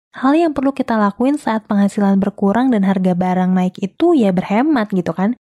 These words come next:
Kedengarannya tuh emang simpel nih, tapi banyak banget yang belum ngerti bedanya berhemat dengan mengatur keuangan secara efektif dan tepat sasaran. Nah, di sini nih,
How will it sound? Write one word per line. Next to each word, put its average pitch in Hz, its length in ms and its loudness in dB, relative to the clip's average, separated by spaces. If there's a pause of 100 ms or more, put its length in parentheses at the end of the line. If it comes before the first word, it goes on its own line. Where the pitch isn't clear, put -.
(240)
Kedengarannya 240 560 0
tuh 339 160 -2
emang 240 240 -2
simpel 262 480 0
nih, 180 160 0 (320)
tapi 285 320 0
banyak 220 560 2
banget 196 400 0
yang 220 160 0
belum 202 240 2
ngerti - 480 -4 (240)
bedanya 202 400 2
berhemat 185 640 -2
dengan 226 420 0
mengatur 220 400 -2
keuangan 202 480 0
secara 208 400 -2
efektif 220 480 -6
dan 226 220 0
tepat 185 340 -6
sasaran. 180 400 -2 (320)
Nah, 185 220 -2 (100)
di 208 140 0
sini 285 260 2
nih, 247 160 2